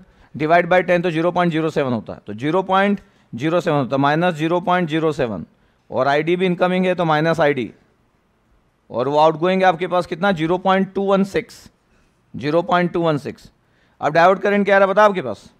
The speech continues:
पॉजिटिव वैल्यू। देखो जरा ध्यान से, अब आर वन equal to ten kilo ohm चेंज कर दिया भाई एक रजिस्टर की वैल्यू को। अब देखो आपके पास यहाँ से करंट फ्लो होगा, यही वाला करंट यार, ये नंबर चेंज हो गया, वोल्टेज डिवाइड बाय रेजिस्टेंस करंट होता है, नंबर चेंज हो गया,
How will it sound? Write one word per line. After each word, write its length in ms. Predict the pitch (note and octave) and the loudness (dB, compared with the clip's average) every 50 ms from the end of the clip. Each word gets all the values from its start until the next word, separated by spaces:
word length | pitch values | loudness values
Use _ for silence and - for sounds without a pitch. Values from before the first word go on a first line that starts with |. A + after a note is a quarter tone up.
| _ _ - | _ _ -4
पॉजिटिव 380 | C3 D#3+ D3+ D#3 D3+ D3 C#3 | -2 -2 -2 -2 -2 -4 -4
वैल्यू। 200 | A#2 F#2 C#2+ - | -6 -6 -10 -14
देखो 640 | G#2+ - _ _ _ _ _ _ _ _ - C#3 D#3 F#3 | -18 -20 _ _ _ _ _ _ _ _ -8 -6 0 4
जरा 120 | F#3+ F#3 | 4 4
ध्यान 200 | F3 D#3+ D3 B2+ | 4 4 0 -2
से, 140 | A#2+ - - - - _ _ _ _ _ _ _ _ _ _ _ _ _ _ _ _ - | -2 -6 -12 -20 -20 _ _ _ _ _ _ _ _ _ _ _ _ _ _ _ _ -6
अब 140 | D#3 F3 G3 | 0 4 6
आर 140 | F#3+ G3+ G#3+ | 6 6 6
वन 160 | A3+ B3 A#3+ | 6 4 4
equal 240 | B3 G3 A3+ B3+ A#3 | 4 4 2 2 2
to 100 | A#3 A#3 | 2 2
ten 200 | A3+ A#3 A3+ A3+ | 2 2 2 2
kilo 140 | A#3 A3 G#3+ | 2 2 2
ohm 120 | G#3 F#3+ | 2 2
चेंज 180 | G#3 G#3 G#3 G3+ | 2 0 2 2
कर 120 | A3 A3+ | 2 2
दिया 140 | G3+ G#3+ A3+ | 4 4 4
भाई 100 | A#3 B3 | 4 4
एक 80 | A#3+ G#3+ | 4 4
रजिस्टर 300 | A3 G#3+ G3 - A3 G3+ | 2 0 0 0 -4 -4
की 80 | G3 A3+ | 0 2
वैल्यू 240 | G#3 G#3 G#3 G#3 | 2 4 4 2
को। 160 | F#3 C#3+ G2+ - A2+ - _ _ _ _ _ _ _ _ _ _ _ _ _ _ _ _ _ _ _ _ _ - | 0 -2 -6 -10 -14 -20 _ _ _ _ _ _ _ _ _ _ _ _ _ _ _ _ _ _ _ _ _ -4
अब 100 | C#3 F3 | -2 0
देखो 180 | F3+ G#3+ G3+ A#3 | 2 4 6 6
आपके 220 | A3 G#3+ G3 G#3 | 6 6 4 2
पास 200 | G3 G#3+ G3 - - _ _ _ _ _ _ _ _ _ _ _ - - | 2 2 2 0 -4 _ _ _ _ _ _ _ _ _ _ _ -8 -4
यहाँ 180 | C3+ D#3 F3+ | 0 0 0
से 100 | E3+ F#3+ | 0 0
करंट 260 | E3 G#3 G3 A3+ A#3+ | 0 0 2 2 4
फ्लो 120 | A3+ B3+ B3+ | 4 6 6
होगा, 120 | A#3+ B3 | 6 8
यही 140 | A3+ A3+ A3+ | 8 8 8
वाला 180 | A3 A3 A3 A3 | 8 6 6 6
करंट 240 | G3+ A#3 A3+ A3+ A3+ | 6 4 4 6 6
यार, 140 | C4 C4 A#3 | 6 6 6
ये 60 | A#3 | 6
नंबर 220 | A3 G#3+ A3 A#3 | 6 6 4 4
चेंज 200 | F#3+ A3+ A3 A3+ | 4 6 6 6
हो 60 | A#3 A3 | 6 6
गया, 260 | A3 G#3+ E3 G#2+ - - _ _ _ _ _ _ _ | 6 6 4 4 0 -4 _ _ _ _ _ _ _
वोल्टेज 400 | - C3+ E3+ F#3 F3+ G#3 A3+ A3 | -2 0 0 2 4 4 4 4
डिवाइड 260 | G3 G#3+ G#3+ A3 A3 G#3+ | 6 6 8 8 8 8
बाय 100 | A3+ G#3+ | 6 6
रेजिस्टेंस 400 | G#3+ G#3+ G3+ - - A3+ G#3+ - | 6 6 4 4 2 0 2 4
करंट 280 | A3 G3+ G#3 A3 A3 | 4 4 6 6 6
होता 180 | A3 G#3+ F3+ G#3 | 4 6 6 6
है, 60 | G3+ | 6
नंबर 240 | G3 G3 G3 G#3+ G#3 | 6 6 4 4 4
चेंज 220 | - A3 G3+ G3+ | 4 4 4 4
हो 60 | G#3 | 4
गया, 200 | G3 F3+ D3+ G2 | 4 2 -2 -4